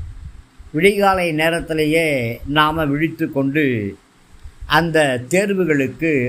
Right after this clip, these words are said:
ஆயத்தமாவோம். நாம் செய்ய வேண்டிய பயணங்கள், நாம் எழுத வேண்டிய தேர்வுகள், இன்னும் சில முக்கியமான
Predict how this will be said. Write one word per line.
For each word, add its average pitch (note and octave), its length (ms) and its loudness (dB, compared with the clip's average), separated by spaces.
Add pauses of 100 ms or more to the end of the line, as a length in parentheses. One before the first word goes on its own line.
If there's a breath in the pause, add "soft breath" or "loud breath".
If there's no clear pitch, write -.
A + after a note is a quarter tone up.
(140)
ஆயத்தமாவோம். C3 840 0 (1700)
நாம் D#3 240 4
செய்ய D#3 300 0
வேண்டிய E3 420 0
பயணங்கள், C#3 680 0 (800)
நாம் D#3+ 280 2
எழுத E3 340 0
வேண்டிய D#3+ 360 0 (140)
தேர்வுகள், D#3 640 0 (760)
இன்னும் G3+ 280 -2
சில F3+ 220 0
முக்கியமான F3 600 2